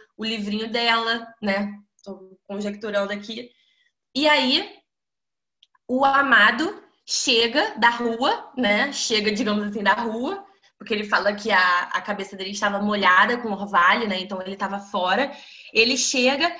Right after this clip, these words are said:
e ele fala assim: "Abre a porta pra mim", sabe? Ele começa a bater na porta e ele fala: "Abre, eu tô doido pra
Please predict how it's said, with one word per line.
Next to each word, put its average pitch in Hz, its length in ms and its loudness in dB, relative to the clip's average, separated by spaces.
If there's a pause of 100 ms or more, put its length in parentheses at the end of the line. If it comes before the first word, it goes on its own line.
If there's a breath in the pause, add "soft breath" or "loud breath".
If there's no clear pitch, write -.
(140 loud breath)
e 254 80 0
ele 269 120 0
fala 285 220 0
assim: 269 260 -4
"Abre 269 220 0
a 311 100 -4
porta 285 240 -2
pra 294 160 -4
mim", 285 280 -6
sabe? 208 280 0
Ele 214 100 -4
começa 226 340 -4
a - 20 -8
bater 240 260 -2
na 233 180 -4
porta 233 300 -4
e 254 40 -4
ele 247 100 -10
fala: 247 360 4
"Abre, 247 180 0
eu 214 60 -4
tô 247 100 -2
doido 233 240 -2
pra 302 180 -4